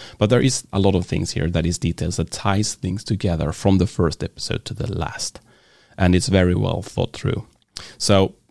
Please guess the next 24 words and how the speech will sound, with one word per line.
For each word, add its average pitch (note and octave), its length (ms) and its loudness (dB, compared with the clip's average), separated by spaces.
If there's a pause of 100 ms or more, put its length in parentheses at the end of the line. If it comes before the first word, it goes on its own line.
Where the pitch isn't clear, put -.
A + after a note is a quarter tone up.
(640)
when A2+ 180 6
I A#2+ 140 6
found A#2+ 300 4
this, F2+ 140 4
I F#2 60 4
was F2+ 160 6
super - 300 2
happy, E2+ 340 0
and E2 460 2
I F2+ 100 2
actually F2 220 2
have E2 140 -2
seen F2 300 2
the - 80 -2
whole F2 160 0
series. D2+ 580 0
Uh, D2+ 360 0 (220)
in E2+ 120 -4
two G2 200 2
days, D#2 280 0
I D#2 80 -4
watched D2+ 300 -4
eight D2 240 -4
episodes. - 580 -8